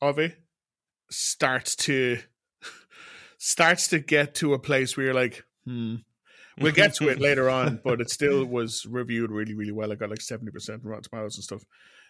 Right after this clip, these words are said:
Speaker 1: So yeah, like, they went into this one knowing Fast Five was a winner, knowing that the, the family and putting it more towards action stuff and putting the money behind it and making more of a kind of grounded, physical, practical stuff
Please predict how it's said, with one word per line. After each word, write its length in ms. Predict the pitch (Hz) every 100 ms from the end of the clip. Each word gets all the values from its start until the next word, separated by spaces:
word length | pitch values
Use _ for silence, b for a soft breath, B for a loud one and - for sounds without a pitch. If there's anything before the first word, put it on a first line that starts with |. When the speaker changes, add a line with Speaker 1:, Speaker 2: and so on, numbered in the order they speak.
| B
Speaker 1:
So 240 | - 139
yeah, 280 | 123 127 127
like, 260 | 98 113 -
they 100 | 131
went 300 | 123 139 147
into 180 | 156 139
this 220 | 131 120
one 240 | 123 107 104 _ _ _ _ _ _ _
knowing 440 | 120 123 123 120 107
Fast 320 | - 120 113 -
Five 520 | 120 113 110 104 - _ _
was 140 | 120 113
a 60 |
winner, 400 | 110 117 113 107 -
knowing 480 | 120 120 120 113 110 _ _ _ _ -
that 260 | 113 98
the, 380 | 127 117 107 - -
the 80 | 117
family 640 | - 135 131 135 127 123
and 340 | 107 107 98 - - b b b b b _
putting 240 | - 143 135
it 60 | 131
more 180 | 123
towards 320 | 120 123 113 -
action 320 | 127 - 127
stuff 480 | 113 127 117 - - _ -
and 320 | 104 107 104
putting 200 | 143 131
the 60 | 131
money 260 | 127 127
behind 360 | 117 113 123 120
it 120 | 120
and 120 | 117
making 300 | 117 117 123
more 220 | 123 120 117
of 100 | 113
a 40 |
kind 200 | - 117
of 160 | 104 - - - _ _ _
grounded, 440 | 113 117 117 113
physical, 460 | 113 127 117 110 113
practical 480 | - 107 - 107 104
stuff 400 | - 117 104